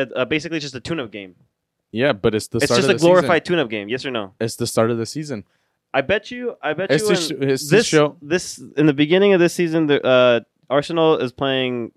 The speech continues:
Speaker 1: or Tottenham is playing Arsenal and Chelsea, right?
Speaker 2: Mm-hmm.
Speaker 1: And they're, they're gonna put their best squads both out there because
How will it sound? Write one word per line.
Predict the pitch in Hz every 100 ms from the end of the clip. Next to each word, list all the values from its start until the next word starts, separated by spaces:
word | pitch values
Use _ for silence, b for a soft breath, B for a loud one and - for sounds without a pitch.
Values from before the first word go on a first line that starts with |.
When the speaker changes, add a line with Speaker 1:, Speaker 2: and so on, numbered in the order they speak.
| _ _
Speaker 1:
or | 123 120 - -
Tottenham | 151 175
is | 160
playing | 151 135
Arsenal | 143 156 151 -
and | 123
Chelsea, | 120 101 101
right? | 117 156 143 _ _ _ _ _ -
Speaker 2:
Mm-hmm. | 101 101 107 _ -
Speaker 1:
And | 127
they're, | 139 131
they're | 135
gonna | 147 175
put | 160 170 -
their | 143
best | 147 -
squads | 143 120
both | 104 131
out | 131 135
there | 120
because | 104 110 120 101